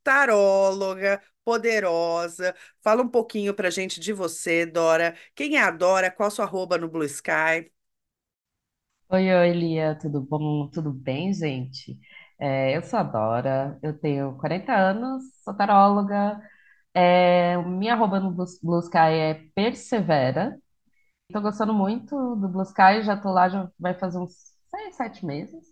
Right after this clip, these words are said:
Speaker 2: né? E, enfim, moro em São Paulo,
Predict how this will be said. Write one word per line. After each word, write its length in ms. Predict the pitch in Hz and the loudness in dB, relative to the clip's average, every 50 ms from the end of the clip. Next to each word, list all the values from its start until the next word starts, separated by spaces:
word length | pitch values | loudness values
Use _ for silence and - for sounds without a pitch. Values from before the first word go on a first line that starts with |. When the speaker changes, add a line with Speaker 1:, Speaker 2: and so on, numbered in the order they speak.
| _ _ _ _ - | _ _ _ _ -12
Speaker 2:
né? 400 | - 170 170 175 226 - - - _ _ _ - - - _ _ _ _ _ _ _ - | -8 -6 -4 -4 -6 -8 -12 -18 _ _ _ -20 -20 -20 _ _ _ _ _ _ _ 2
E, 260 | 196 190 185 190 220 294 | 2 4 4 4 2 0
enfim, 200 | 294 - 214 175 | -2 -2 -2 2
moro 240 | 175 165 165 165 | 4 4 4 4
em 80 | 180 180 | 2 0
São 320 | 175 - - 143 143 - | -2 -2 -4 -4 -4 0
Paulo, 640 | - 156 151 151 160 170 175 175 180 180 185 190 | 4 6 8 8 8 8 6 2 0 -2 -4 -6